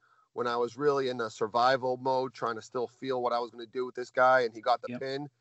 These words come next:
Speaker 1: it felt like it was going in a real bad direction for me. So I almost got into that real negative space.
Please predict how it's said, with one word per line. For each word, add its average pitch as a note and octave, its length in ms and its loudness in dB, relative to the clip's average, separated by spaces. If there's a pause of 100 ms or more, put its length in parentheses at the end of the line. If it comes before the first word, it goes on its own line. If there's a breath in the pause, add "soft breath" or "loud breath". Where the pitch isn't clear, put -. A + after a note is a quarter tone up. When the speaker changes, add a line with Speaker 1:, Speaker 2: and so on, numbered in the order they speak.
(300)
Speaker 1:
it B2+ 120 -8
felt C#3 200 0
like C#3 160 -2
it C3+ 40 -2
was B2+ 140 -6
going B2+ 280 0
in B2 120 -6
a A2 40 -6
real B2+ 260 -4
bad A#2 240 -4
direction A2+ 460 -6
for G#2+ 240 -4
me. G#2+ 140 -12
So A#2+ 340 0
I B2 160 2
almost F3+ 300 -2
got E3 160 2
into D3+ 120 -4
that C3+ 140 -2
real C#3+ 180 -2
negative C3 380 -4
space. - 560 -4